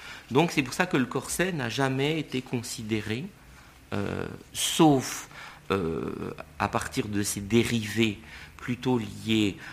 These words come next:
à la fin du dix-neuvième et au vingtième siècle, quand il va devenir guêpière,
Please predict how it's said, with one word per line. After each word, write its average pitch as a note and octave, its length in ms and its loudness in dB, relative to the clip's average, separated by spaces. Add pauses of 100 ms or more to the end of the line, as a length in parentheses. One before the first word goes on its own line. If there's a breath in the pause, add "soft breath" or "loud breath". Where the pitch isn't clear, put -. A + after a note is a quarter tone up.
(120 loud breath)
à F#2+ 80 -2
la F#2 120 0
fin A#2 180 0
du G#2+ 140 -2
dix-neuvième G2+ 640 0
et - 20 -4
au F2 120 -2
vingtième G2 460 -4
siècle, - 320 -4
quand - 260 -10
il G2 40 -4
va F#2+ 100 2
devenir F#2 420 -2
guêpière, A2+ 840 -4